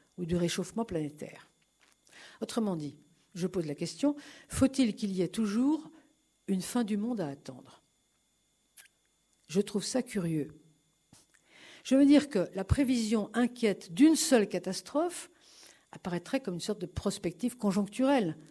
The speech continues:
Il y a un problème grave qui se présente, il faut nous en saisir.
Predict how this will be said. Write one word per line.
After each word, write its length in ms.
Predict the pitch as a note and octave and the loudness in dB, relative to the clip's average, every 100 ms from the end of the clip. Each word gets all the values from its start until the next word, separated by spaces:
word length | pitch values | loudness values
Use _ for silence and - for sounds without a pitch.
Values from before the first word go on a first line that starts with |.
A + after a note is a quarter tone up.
| - - - - - | -20 -20 -20 -20 -8
Il 60 | |
y 40 | F3+ | -6
a 40 | |
un 40 | F3 | -4
problème 420 | - D#3+ D#3+ D#3 | -4 -2 0 -2
grave 240 | D3 D3 | -4 -6
qui 100 | - | -8
se 100 | C3+ | -10
présente, 680 | - D#3 F3+ C4 D#4+ - - _ _ _ _ _ _ | -6 -4 0 0 0 -6 -18 _ _ _ _ _ _
il 80 | F#3 | -10
faut 160 | - B3+ | -2 0
nous 160 | G#3 | 2
en 60 | F#3 | 0
saisir. 600 | - A#3 G3 E3+ C#3 - | 0 -2 -2 -4 -6 -16